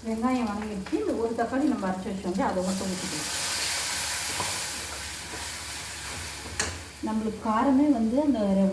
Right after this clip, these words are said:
ஒரு காஞ்ச மிளகா, ரெண்டு பச்சை மிளகா போட்டோம் இல்லையா, அதுதான் காரமே. இப்போ வந்து ஒரு சிட்டிகை மஞ்சள் தூள் போட்டுக்கலாம்.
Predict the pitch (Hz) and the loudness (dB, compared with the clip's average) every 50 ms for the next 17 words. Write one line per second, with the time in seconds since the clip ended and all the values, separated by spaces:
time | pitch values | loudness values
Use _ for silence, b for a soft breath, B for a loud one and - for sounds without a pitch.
0 | 202 208 196 190 196 190 202 233 233 240 220 220 214 220 254 269 254 220 202 196 | 2 0 0 0 0 2 2 4 4 2 2 0 0 -2 -2 -2 -2 -2 -2 -2
1 | 196 196 196 - 220 220 214 214 202 196 190 - 185 - 185 175 180 208 247 262 | -2 -6 -4 -2 -2 0 2 2 2 2 0 -2 -4 -4 -2 0 0 2 2 2
2 | 196 190 190 190 214 208 208 - 196 175 175 180 180 180 - - - - - - | 2 2 4 4 4 2 2 0 -2 -2 -2 -4 -4 -4 -6 -8 -10 -14 -16 -16
3 | - - - - - - - - - - - - - - - - - - - - | -16 -16 -14 -12 -12 -12 -12 -14 -14 -16 -16 -14 -14 -14 -10 -8 -8 -8 -6 -4
4 | - - - - - - - - - - - - - - 294 - - - - - | -4 -4 -4 -4 -8 -10 0 4 6 6 6 4 2 0 0 2 2 2 0 0
5 | - - - - - - - - - - - - - - - 226 233 214 - - | -2 -6 -12 -14 -16 -16 -18 -18 -18 -18 -18 -18 -16 -12 -10 -8 -8 -6 -4 -2
6 | 247 220 214 262 311 330 269 220 208 196 - 254 202 190 220 226 262 240 202 190 | 0 2 4 4 4 4 4 2 0 0 -2 -4 -4 -2 -2 -2 0 0 0 2
7 | 190 196 208 202 196 185 - - 165 - - - 165 180 226 311 - | 2 2 0 0 -2 -4 -6 -6 -10 -12 -12 -10 -6 -2 0 0 0